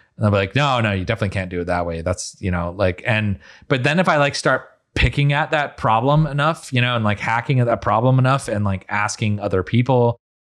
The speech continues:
and, like, "Okay, let me see if I can find, talk to this person or this person or this person."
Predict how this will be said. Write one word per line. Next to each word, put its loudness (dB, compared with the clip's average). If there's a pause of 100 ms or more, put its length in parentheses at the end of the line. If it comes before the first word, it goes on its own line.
and, 0
like, 0
"Okay, 0
let 0
me 0
see -6
if -2
I 0
can -4
find, 0
talk -2
to -2 (100)
this 0
person -4
or -8
this -2
person -4
or -8
this -2
person." -2